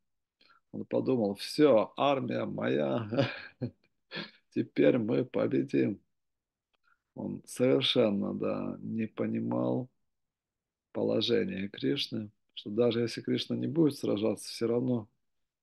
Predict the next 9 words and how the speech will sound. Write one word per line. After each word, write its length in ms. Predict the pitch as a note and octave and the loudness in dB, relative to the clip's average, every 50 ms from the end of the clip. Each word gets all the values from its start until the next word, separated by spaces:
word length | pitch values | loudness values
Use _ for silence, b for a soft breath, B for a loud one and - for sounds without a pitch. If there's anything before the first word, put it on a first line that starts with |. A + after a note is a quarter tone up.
| _ _ _ _ _ _ _ _ _ _ _ _ | _ _ _ _ _ _ _ _ _ _ _ _
тот, 260 | - G#2+ G#2 G#2 - | -4 -4 -4 -4 -6
на 180 | - G#2 G#2 G#2 | -6 -6 -6 -4
чьей 300 | G2+ - - G#2+ G2+ G2 | -6 -4 -4 -4 -4 -4
стороне 580 | - - _ A#2 G#2+ G#2+ G#2+ A2 B2+ C3+ D3 D3+ | -6 -8 _ -8 -6 -4 -4 -2 -2 -2 0 0
он, 280 | D3+ C#3 C3 C3+ C3 C3 _ _ _ _ _ _ | 0 -2 -2 -4 -6 -10 _ _ _ _ _ _
он 200 | A2 G#2 G#2+ A2+ | -10 -8 -8 -8
победит. 720 | A2 _ - G#2+ G#2+ A2 A2+ A2 A2+ A#2 G#2 F2 E2+ - - - - - - - _ _ | -10 _ -10 -10 -6 -6 -8 -8 -8 -10 -8 -8 -8 -10 -10 -18 -18 -18 -20 -20 _ _
<clears throat> 280 | _ _ _ _ _ _ | _ _ _ _ _ _
Мы 340 | D3+ C#3+ C3+ A#2+ A2+ G2+ | -4 -2 -2 -2 -4 -4